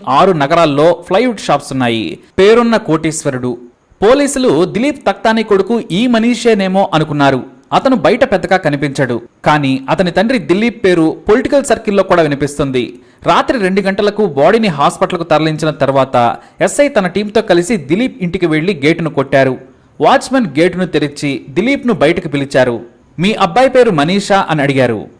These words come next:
దానికి దిలీప్ అవునన్నాడు. "ఇప్పుడు మీ కొడుకు ఎక్కడున్నాడంటే షాప్ను మూసేసిన తర్వాత బయటకు వెళ్ళాడు, ఫోన్ చేస్తే కలవడం లేదు,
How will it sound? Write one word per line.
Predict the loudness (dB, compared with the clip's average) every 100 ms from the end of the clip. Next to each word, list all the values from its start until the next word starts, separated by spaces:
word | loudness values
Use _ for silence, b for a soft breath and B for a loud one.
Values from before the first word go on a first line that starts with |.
| -2
దానికి | 0 0 -2
దిలీప్ | -2 0 0 -2 0
అవునన్నాడు. | 2 2 2 2 0 -6 -10
"ఇప్పుడు | -2 0 2
మీ | 2
కొడుకు | 2 2 2
ఎక్కడున్నాడంటే | 0 2 -2 0 0 -2 -2 -2 -2 -4
షాప్ను | 0 0 2 0
మూసేసిన | 0 0 0 -2 -2
తర్వాత | 0 0 2
బయటకు | 0 0 -2 0 -2
వెళ్ళాడు, | 0 0 0 0 -2 B -4
ఫోన్ | 0 0 0
చేస్తే | 0 -2
కలవడం | 0 2 2 2
లేదు, | 2 0 2 0